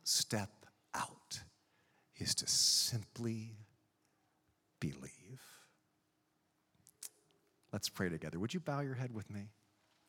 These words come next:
With our heads bowed, I want to give you an opportunity to respond to this personally. I don't know how this has impacted you, but, but perhaps for the first time or maybe as a recommitment,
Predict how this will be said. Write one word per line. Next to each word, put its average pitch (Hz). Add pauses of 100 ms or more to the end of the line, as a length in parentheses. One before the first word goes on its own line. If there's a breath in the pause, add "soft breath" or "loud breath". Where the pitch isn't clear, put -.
(2500 soft breath)
With 135
our 123
heads 151
bowed, 131
I -
want 175
to 139
give 120
you 123
an 110
opportunity 107
to 87
respond - (140)
to 95
this 82
personally. - (1400 loud breath)
I 127
don't 139
know 131
how 123
this 123
has 117
impacted 127
you, 107
but, 101 (580)
but 113
perhaps 147
for -
the 101
first -
time 151
or 120
maybe 107
as 87
a 87
recommitment, 139